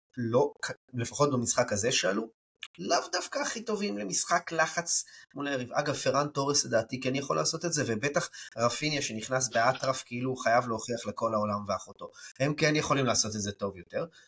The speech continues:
אני, עוד פעם, אני לא קובל על ההכנסה של השלושה שנכנסו בהתקפה. <clears throat> זה יכול להיות בסדר. מעבר לזה, אמרתי, ההתקפה מתח-, ההגנה מתחילה בהתקפה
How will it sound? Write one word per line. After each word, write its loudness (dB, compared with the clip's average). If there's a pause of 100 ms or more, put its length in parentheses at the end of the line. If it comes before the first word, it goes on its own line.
(260)
אני, 4
עוד 4
פעם, 4
אני -2
לא 2
קובל 2
על 6
ההכנסה 2
של -2
השלושה 2 (240)
שנכנסו -2
בהתקפה. 0 (520)
<clears throat> -10 (800)
זה -2
יכול -2
להיות -2
בסדר. 2 (1040)
מעבר 4
לזה, 4 (760)
אמרתי, 2
ההתקפה 4
מתח-, -2
ההגנה -2
מתחילה 2
בהתקפה 0